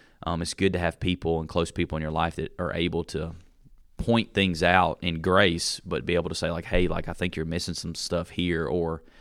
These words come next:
you know, you're, um, you know, Jesus isn't driving your priorities and, you know, those kind of things. So I think i-, when it comes to repentance and stuff, is, it is helpful. Of course, you think of David, you know, the whole, uh,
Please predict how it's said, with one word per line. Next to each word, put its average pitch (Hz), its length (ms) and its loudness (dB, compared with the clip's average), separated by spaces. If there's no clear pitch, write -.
you 80 140 -4
know, 78 120 -2
you're, 80 400 -2
um, - 340 -10
you 92 120 -4
know, 85 240 -6
Jesus 87 340 -2
isn't 82 180 0
driving 87 400 -2
your 87 80 -4
priorities 87 580 -4
and, 82 220 -10
you 87 80 -6
know, 85 100 -6
those 87 220 -4
kind 87 140 -4
of 85 80 -10
things. 85 180 -6
So 87 100 0
I 87 40 0
think 90 260 -4
i-, - 160 -2
when 98 160 2
it - 80 -2
comes 90 220 0
to 82 80 -2
repentance 85 500 -4
and 82 80 -8
stuff, 82 420 -4
is, 82 380 -6
it 85 140 -2
is 85 160 -2
helpful. 85 320 -2
Of - 80 -10
course, 87 240 -4
you 87 100 -6
think 87 180 -4
of 80 120 -8
David, 85 360 -2
you 87 80 -4
know, 87 120 -6
the 85 140 -6
whole, 85 340 0
uh, 92 360 -8